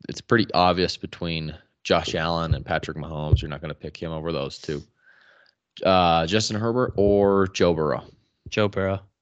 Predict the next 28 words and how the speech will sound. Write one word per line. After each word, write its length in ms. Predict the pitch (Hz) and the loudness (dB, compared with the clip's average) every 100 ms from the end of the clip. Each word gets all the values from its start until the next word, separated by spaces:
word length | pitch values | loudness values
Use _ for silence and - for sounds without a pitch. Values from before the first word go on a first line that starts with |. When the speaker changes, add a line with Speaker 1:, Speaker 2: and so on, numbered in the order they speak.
| _ _ _ _ | _ _ _ _
Speaker 1:
Okay, 140 | - - | -8 -6
so 140 | - | -2
there's 140 | 101 98 | -2 -2
four. 460 | - 73 57 - _ _ _ _ - _ _ _ _ _ - | 0 0 -2 -10 _ _ _ _ -20 _ _ _ _ _ 2
Justin 380 | 110 113 - 131 | 4 4 2 -4
Herbert 500 | 113 110 110 110 - | -2 0 2 0 0
or 360 | 98 98 95 92 | 0 2 2 0
Tua? 480 | - - 175 - - _ _ _ _ _ _ _ _ _ _ _ _ _ _ _ _ _ _ _ | -2 0 0 -2 -10 _ _ _ _ _ _ _ _ _ _ _ _ _ _ _ _ _ _ _
Speaker 2:
Oh, 600 | 117 143 151 147 131 113 | 8 8 8 8 6 4
see, 260 | 101 120 117 | 0 -2 -2
th-, 260 | 110 131 117 | -2 -2 -2
this 200 | 117 156 | -4 -2
one's 160 | 151 | -2
a 40 | 123 | -2
lot 160 | 113 | 0
difficult. 300 | 107 - 107 - | -2 -6 -8 0
I'm 160 | 143 | 0
going 220 | 147 110 101 | 2 -2 -4
Justin 280 | 101 101 | -8 -8
Herbert 380 | 95 101 95 90 _ - | -6 -6 -6 -14 _ -10
on 120 | 92 | -8
this 200 | 92 - | -8 -8
one. 120 | 101 107 _ _ _ _ _ _ _ - | -10 -12 _ _ _ _ _ _ _ 2
Speaker 1:
Justin 320 | 117 120 131 | 2 2 -4
Herbert 400 | 117 123 139 - 107 | -2 -2 -2 -2 2
or 300 | 107 110 110 | 4 6 4
Lamar 360 | 95 95 104 | 2 2 0
Jackson? 460 | 104 127 - - | 2 2 2 -10